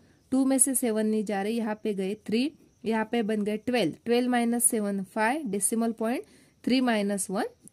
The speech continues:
two। Therefore, she have left, she have left two point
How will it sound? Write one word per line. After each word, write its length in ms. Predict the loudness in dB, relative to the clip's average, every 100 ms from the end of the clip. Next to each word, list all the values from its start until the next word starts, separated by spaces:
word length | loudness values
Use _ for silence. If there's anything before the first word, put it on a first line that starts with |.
| _ 0
two। 120 | 0 -2 _ _ _ _ -20 -20 _ -20 -6
Therefore, 640 | 0 2 2 -2 -2 0 -2 -6 _ _ _ _ _ _ _ -12
she 220 | 0 2 2 2
have 180 | 0
left, 400 | 0 2 0 -2 -12 _ _ -20 -20 -20 -20 -20 -20 _ _ -20 -20 _ -20 -20 _ -18 -18 -20 -20 -20 -20 _ _ _ -20 _ -20 _ _ -20 -20 -14 -6
she 120 | -2 -2
have 140 | -2 -4
left 300 | -2 -4 -4 -4 0
two 180 | 0 0 0
point 380 | 0 2 0